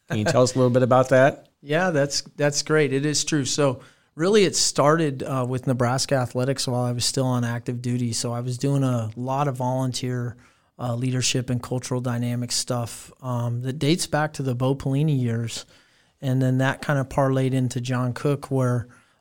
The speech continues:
Speaker 2: um, it really went into hyperdrive because of John.
Speaker 1: Mm-hmm.
Speaker 2: Um, and so I was getting almost towards the end of my career. And so we really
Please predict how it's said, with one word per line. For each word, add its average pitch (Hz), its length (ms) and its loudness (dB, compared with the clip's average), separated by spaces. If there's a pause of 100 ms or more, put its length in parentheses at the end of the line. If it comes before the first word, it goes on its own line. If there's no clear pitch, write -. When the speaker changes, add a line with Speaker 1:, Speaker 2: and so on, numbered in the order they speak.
(120)
Speaker 2:
um, 117 400 -4 (100)
it 139 160 -4
really 135 300 0
went 131 180 4
into 123 160 4
hyperdrive 127 640 0
because 165 320 2
of 113 100 -2
John. 127 560 2
Speaker 1:
Mm-hmm. 127 400 -6
Speaker 2:
Um, 127 300 -2
and 135 140 -2
so 139 480 0 (420)
I 143 200 -2
was 143 160 -2
getting 135 480 0 (260)
almost 185 400 -2
towards 135 240 0
the 135 60 2
end 131 120 2
of 127 60 2
my 123 140 2
career. 123 420 -2
And 123 120 0
so 135 200 -2
we 135 180 0
really 143 580 0